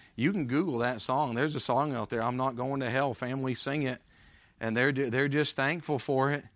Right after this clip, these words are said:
And they got to hooting and <laughs> hollering and shouting. You say, "What were they so excited about?" Because first of all, they realize this place is real. And second of all, because of Jesus,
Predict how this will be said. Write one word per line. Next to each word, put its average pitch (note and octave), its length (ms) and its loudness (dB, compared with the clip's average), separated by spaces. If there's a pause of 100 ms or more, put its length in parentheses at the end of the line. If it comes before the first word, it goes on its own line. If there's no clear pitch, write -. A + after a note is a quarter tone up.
(480)
And G#2+ 140 0
they C#3+ 140 4
got D#3 220 2
to C3+ 120 0
hooting D3+ 300 4
and C3+ 120 2
<laughs> - 0 -
hollering D3 460 0
and C3 140 2
shouting. D#3+ 560 2 (1700)
You B2 160 -8
say, D#3 200 -2
"What D#3 200 2
were D#3+ 100 -2
they D#3 140 0
so D#3+ 260 -2
excited D3+ 460 -2
about?" G#2 460 -8 (1800)
Because A2+ 240 -6
first C3+ 300 -2
of A2 60 -4
all, A#2+ 140 2
they A2 120 -2
realize A2+ 480 0
this A2 140 -4
place A2+ 340 -6
is F#2+ 100 -10
real. G#2+ 340 -6 (1700)
And G#2 120 -10
second B2 360 -2
of G#2+ 80 -4
all, A2+ 160 2
because A2+ 360 -2
of F#2+ 120 -6
Jesus, A#2 720 -8